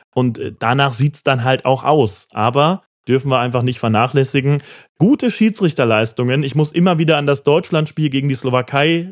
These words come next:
denken. Die machen das Spiel besser. Die machen das Spiel attraktiver.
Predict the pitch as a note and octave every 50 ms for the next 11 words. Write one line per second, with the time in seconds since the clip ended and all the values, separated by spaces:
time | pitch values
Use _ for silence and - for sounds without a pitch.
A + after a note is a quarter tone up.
0 | - - - D3+ D#3+ E3+ E3 - D#3 D#3+ E3 E3 D#3+ _ _ - - _ _ _
1 | _ _ _ _ _ _ _ - G#2+ - - D3 D3 D#3+ C3+ C3+ C#3+ F3 - -
2 | F#3+ F#3+ G3 G3 - C#3 C#3 - - - D#3+ D#3 E3 E3 E3+ E3+ - - D#3+ D#3+
3 | D#3+ - A#2 G2 F#2 - A#2+ A2+ B2 C3+ C#3+ C#3+ C3 C3 B2 - - D3+ C3 C3
4 | C3 - - B2 - - C#3 D#3 D#3 E3+ D#3+ D#3+